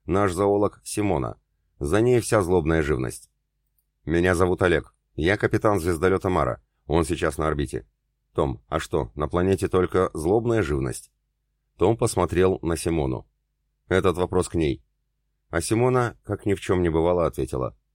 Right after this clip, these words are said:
«Злобная вся. Только есть более злобные, есть менее. Кстати, некоторые растения опаснее любого хищника». Том качнул головой. «Это да. Есть такие экземпляры, которые жрут всё подряд и даже охотятся.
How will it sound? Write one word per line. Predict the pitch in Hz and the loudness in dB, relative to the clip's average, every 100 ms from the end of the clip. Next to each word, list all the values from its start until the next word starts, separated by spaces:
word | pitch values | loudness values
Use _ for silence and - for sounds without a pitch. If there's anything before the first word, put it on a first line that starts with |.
| _ | _
«Злобная | 76 73 98 87 90 | -6 0 2 2 0
вся. | 85 76 62 _ _ _ | 0 -2 -4 _ _ _
Только | 85 87 92 | 0 2 2
есть | 95 95 - - | 2 0 -4 -4
более | 85 110 107 87 | 2 4 4 2
злобные, | 76 78 69 69 64 60 | 2 0 0 -2 -4 -4
есть | 87 113 - | 0 0 0
менее. | 82 78 73 67 - _ | 0 2 0 -2 -8 _
Кстати, | - 95 90 | -4 -2 0
некоторые | 95 95 92 87 85 | 0 0 0 0 2
растения | 85 - 101 87 73 62 76 | 0 -2 0 0 0 -2 -6
опаснее | 78 98 - 87 | -2 -2 -2 -2
любого | 85 82 82 80 | 0 2 0 0
хищника». | 82 - 69 65 53 _ _ _ _ _ - | -4 -6 -6 -6 -8 _ _ _ _ _ -2
Том | 90 117 120 | 0 0 -2
качнул | 98 - - 80 | -4 -4 -2 -2
головой. | 78 78 73 64 - _ _ _ _ _ | 0 2 2 0 -6 _ _ _ _ _
«Это | 92 - 104 | -2 2 4
да. | 82 78 - _ _ _ | 4 2 0 _ _ _
Есть | 67 90 123 - | -2 2 2 2
такие | 107 - 110 - 101 | 0 2 0 2 0
экземпляры, | 85 95 107 110 80 - - | 0 0 2 4 2 -2 -4
которые | 76 101 98 98 92 | -2 2 4 6 4
жрут | 78 82 110 | 2 0 0
всё | - - 92 | 0 -2 0
подряд | 92 95 107 - | 0 2 0 0
и | 82 | -2
даже | 82 87 82 | 2 2 2
охотятся. | 85 82 71 - 58 | 0 -2 -2 -6 -8